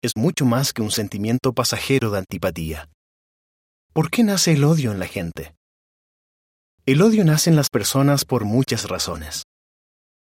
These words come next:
Con frecuencia, odian a los demás no necesariamente por lo que hacen, sino por quiénes son. Tal vez los vean como personas malas y peligrosas, o piensen que no tienen remedio.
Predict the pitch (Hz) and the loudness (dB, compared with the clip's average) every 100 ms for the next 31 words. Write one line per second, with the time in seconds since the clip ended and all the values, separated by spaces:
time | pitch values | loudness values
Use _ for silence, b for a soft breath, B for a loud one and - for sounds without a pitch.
0 | _ 139 143 147 143 170 175 165 92 - | _ 2 2 2 0 2 2 0 -4 -6
1 | - 143 156 170 156 127 117 110 135 - | 2 2 4 4 4 4 0 0 0 2
2 | 127 123 151 196 190 - - 139 139 113 | 2 4 2 0 -2 -4 -4 -2 -2 0
3 | 120 127 135 - 131 127 135 - 139 98 | -2 -2 -4 -2 -4 -2 -4 0 -2 -2
4 | - 101 147 - _ _ _ - - 113 | -4 -4 -6 -10 _ _ _ -6 -2 0
5 | 117 113 104 - - 127 143 104 - - | -2 -2 -6 -6 -4 0 2 0 -2 -2
6 | 82 78 - _ _ _ _ _ _ _ | -4 -8 -16 _ _ _ _ _ _ _
7 | _ _ _ - 98 101 120 123 110 117 | _ _ _ -8 -6 -2 -2 -2 -4 -2
8 | 131 139 - 131 - 107 127 123 117 107 | 0 0 2 -2 0 -4 -2 0 0 -2
9 | 107 131 117 - 98 101 92 107 135 - | -2 -2 -4 -6 -6 -6 -4 -4 -2 -4
10 | 80 - _ _ _ 110 123 160 185 151 | -6 -10 _ _ _ -4 2 2 2 0
11 | 139 147 139 - 139 139 117 101 95 80 | 0 2 2 2 2 2 2 -2 -4 -6
12 | 76 | -10